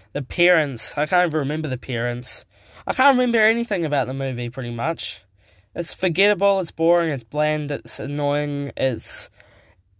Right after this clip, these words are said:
e-, every negative description, pretty much, is The Boss Baby. And there's a sequel as well, which I guess isn't surprising.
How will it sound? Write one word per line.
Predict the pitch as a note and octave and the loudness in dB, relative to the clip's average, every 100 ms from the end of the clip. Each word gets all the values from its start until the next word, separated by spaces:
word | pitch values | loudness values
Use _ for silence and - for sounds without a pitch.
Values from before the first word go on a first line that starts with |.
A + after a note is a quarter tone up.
| - | -10
e-, | - - E3 F#3 - | -8 -4 0 0 0
every | G3 G#3+ G3+ | 2 4 4
negative | F#3 F#3 E3+ D#3+ | 2 -2 0 0
description, | C#3 C3+ - D3 A#2+ C#3 B2+ | -2 -6 -6 -8 -6 -8 -6
pretty | C#3+ B2+ | -4 -4
much, | A#2+ A#2 - | -2 -4 -4
is | C3 B2 | -6 -4
The | B2+ | -2
Boss | A#2+ A#2 | 0 -2
Baby. | - G#2+ G#2+ A2 - - - _ - | -4 -6 -2 -4 -6 -16 -20 _ -4
And | F3 G3 | 0 2
there's | A3 | 4
a | A3 | 2
sequel | G3 - A3 E3+ D3+ C#3 | 2 0 0 0 -2 0
as | B2+ | -2
well, | C#3+ D3 G#2 A2+ - | 0 0 0 -2 -8
which | - B2+ - - | -16 -12 -10 -6
I | B2+ | -6
guess | B2+ B2+ | -4 -4
isn't | B2+ B2 A#2+ - | -4 -2 -4 -6
surprising. | - - A2+ A2+ B2+ C3 | -10 -4 -2 0 -2 -6